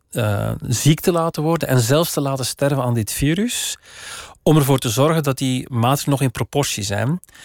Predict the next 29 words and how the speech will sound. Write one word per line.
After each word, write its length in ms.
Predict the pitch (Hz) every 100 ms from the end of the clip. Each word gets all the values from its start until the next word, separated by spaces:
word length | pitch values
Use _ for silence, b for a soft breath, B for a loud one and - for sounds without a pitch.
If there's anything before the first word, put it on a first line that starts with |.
| B -
Met 100 | 98
andere 240 | 101 107
woorden, 220 | 135 139
als 160 | 127 131
ik 80 | 113
dus 220 | 107 -
kijk 300 | 139 143 -
naar 200 | 113 110
de 220 | 107 -
lang-, 500 | - 120 113 117 113 - -
lange 320 | 101 104 104
termijn 460 | - 104 107 120 131
gevolgen, 520 | 123 143 147 160 131
naar 100 | 98
de 80 | -
economische 600 | - 113 113 120 - 123
gevolgen, 520 | 117 135 147 147 175 B B B
die 220 | 113 -
ook 200 | 135 -
gevolgen 380 | 110 131 113 110
zullen 160 | 110
hebben 160 | 107 107
voor 80 | 98
de 60 |
gezondheid 480 | 101 101 113 120 120
op 100 | 120
lange 200 | 120 131
termijn. 380 | 131 127 127 139
En 120 | 113